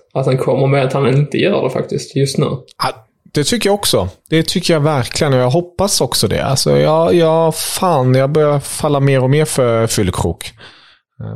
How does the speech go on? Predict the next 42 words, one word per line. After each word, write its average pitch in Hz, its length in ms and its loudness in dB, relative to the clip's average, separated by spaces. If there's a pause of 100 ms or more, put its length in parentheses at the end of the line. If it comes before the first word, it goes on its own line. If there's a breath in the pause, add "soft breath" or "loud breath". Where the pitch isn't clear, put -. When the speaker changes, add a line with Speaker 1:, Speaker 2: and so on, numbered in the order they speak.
Speaker 2:
jag 120 240 2
är 127 60 2
verkligen 127 420 0
team 120 280 0
Füllkrok, 104 760 -2 (240)
eh, 101 120 0
till 104 160 -2
landslaget. 95 680 0
Inte 131 280 0
att 135 100 -4
han 139 120 0
behöver 117 200 0
starta 127 600 -2
varje 120 300 0
match, 92 320 -2
men 107 180 0 (280 soft breath)
att - 120 -4
han 135 120 2
är 135 40 4
med 139 380 2
där 95 180 0
och 107 160 2
slåss - 420 0
om 95 140 0
det 95 80 0
hela. 95 340 -2 (480 loud breath)
Ja, 151 160 0
det, 156 100 2 (500)
jag 160 80 2
vet 170 160 0
inte. 107 160 2
Jag, 139 320 2
jag 143 180 2
går, 139 300 2
jag 147 200 2
går, 156 260 2
går 135 180 2
om 117 160 2
på 127 160 -2
det 104 220 0
väldigt 110 360 0
mycket. 98 340 0